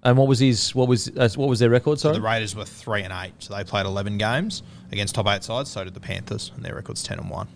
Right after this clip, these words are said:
Speaker 1: That's interesting 'cause I, I would have thought the Raiders had a, a quite a good draw, a favourable draw.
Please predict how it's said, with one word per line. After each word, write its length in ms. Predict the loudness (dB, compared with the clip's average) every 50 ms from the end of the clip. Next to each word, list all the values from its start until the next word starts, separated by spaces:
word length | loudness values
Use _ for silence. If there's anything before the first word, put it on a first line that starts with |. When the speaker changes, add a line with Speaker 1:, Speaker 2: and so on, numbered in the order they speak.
| -20 -20 -20 _ _ _ _ _ _ _ _ _ _ _ _ _
Speaker 1:
That's 200 | -4 -2 2 2
interesting 320 | 2 2 2 0 0 2 2
'cause 140 | 2 4
I, 120 | 6 6 6
I 240 | 4 4 2 2 2
would 120 | 4 2
have 100 | 0 0
thought 200 | 2 2 2 4
the 100 | 4 4
Raiders 300 | 6 6 6 6 4 4
had 140 | 2 2 4
a, 240 | 4 2 2 -2 -4
a 20 |
quite 320 | -6 0 4 4 4 4 4 0
a 80 | -4
good 240 | 0 4 6 6 6
draw, 240 | 6 2 2 2 2
a 40 | 2
favourable 460 | 4 4 4 6 4 4 2 0 0
draw. 300 | 2 2 2 2 2